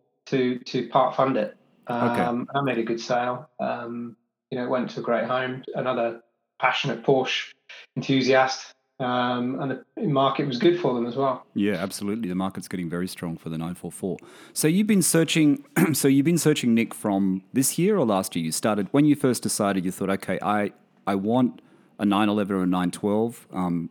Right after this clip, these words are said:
Speaker 2: you probably did the same thing as me. You look at the prices and go, "Okay, a nine twelve seems to be a better choice."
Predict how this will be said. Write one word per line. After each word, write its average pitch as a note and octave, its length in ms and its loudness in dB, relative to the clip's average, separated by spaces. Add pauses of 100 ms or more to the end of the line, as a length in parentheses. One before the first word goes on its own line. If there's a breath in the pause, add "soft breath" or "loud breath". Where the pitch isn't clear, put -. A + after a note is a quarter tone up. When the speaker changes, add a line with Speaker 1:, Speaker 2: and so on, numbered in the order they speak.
Speaker 2:
you G2+ 100 -2
probably A#2 220 2
did F#2+ 120 -2
the F#2 80 -4
same F#2+ 240 -2
thing F#2 140 0
as E2 140 -6
me. F#2+ 80 2
You G2 140 0
look F#2+ 140 -6
at F2+ 60 -6
the F2 60 -10
prices F#2+ 400 -6
and F#2 100 -4
go, F2 140 -4
"Okay, F2 240 -4
a E2+ 60 -2
nine F2+ 220 0
twelve E2+ 320 -6
seems F2 260 -6
to - 80 -18
be E2+ 240 -8 (100)
a F2 80 -8
better E2+ 320 -6 (100)
choice." G2 440 -6